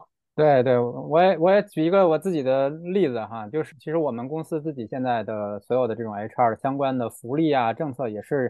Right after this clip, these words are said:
这种类似于门户，而且当你要问问题的时候，它这，这个流程是非常不轻松的。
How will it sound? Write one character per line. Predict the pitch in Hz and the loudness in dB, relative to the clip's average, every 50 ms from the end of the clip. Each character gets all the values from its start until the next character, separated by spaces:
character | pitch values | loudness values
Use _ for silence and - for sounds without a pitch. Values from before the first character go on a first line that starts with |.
| - - | -4 -8
这 | 123 | -8
种 | 113 120 | -6 -2
类 | 139 143 123 | -2 -2 -2
似 | - 139 123 | -4 -4 -4
于 | 117 120 123 | -4 -4 -4
门 | 120 104 98 113 123 | -4 -6 -8 -10 -10
户， | - 156 131 | -8 -6 -4
而 | 104 107 131 | -4 -4 -4
且 | 123 143 127 113 110 | -4 -4 -4 -4 -2
当 | 101 139 143 147 | -2 -2 -2 -2
你 | 135 123 120 | -2 -2 0
要 | 135 135 131 | 0 0 0
问 | 143 151 160 | 0 -2 -2
问 | 160 151 139 | -4 -4 -4
题 | - - | -6 -6
的 | 117 117 117 | -6 -6 -6
时 | - 120 | -8 -8
候， | 113 120 113 110 101 | -6 -4 -4 -4 -6
它 | - - 117 117 | -6 -6 -6 -4
这， | 113 113 113 113 _ _ | -4 -6 -6 -8 _ _
这 | - 139 | -2 0
个 | 135 117 | 2 2
流 | 113 127 | 2 2
程 | 127 - 110 110 | 0 -2 -6 -8
是 | - - 117 113 107 - | -8 -6 -6 -6 -2 0
非 | - 156 | 2 2
常 | 131 117 120 123 | 2 2 0 -2
不 | 127 | -4
轻 | - - 156 156 147 | -6 -6 -6 -6 -6
松 | - 147 151 139 | -6 -6 -6 -6
的。 | 113 95 | -6 -8